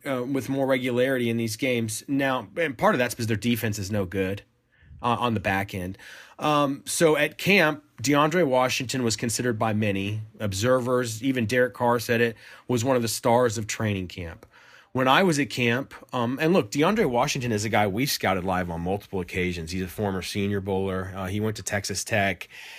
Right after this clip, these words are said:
And w-, one thing you notice at, um, at Raiders training camp was that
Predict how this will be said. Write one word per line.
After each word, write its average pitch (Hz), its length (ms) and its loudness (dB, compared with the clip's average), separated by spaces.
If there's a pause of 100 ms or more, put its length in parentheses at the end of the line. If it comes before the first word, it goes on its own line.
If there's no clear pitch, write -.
(320)
And 135 680 2 (1120)
w-, 175 220 6
one 208 240 6
thing 220 200 0
you 180 100 2
notice 170 600 2
at, 151 440 -2
um, 135 580 -2 (380)
at 151 160 0
Raiders 156 320 4
training 175 400 2
camp 123 440 0
was 123 340 0
that 120 460 0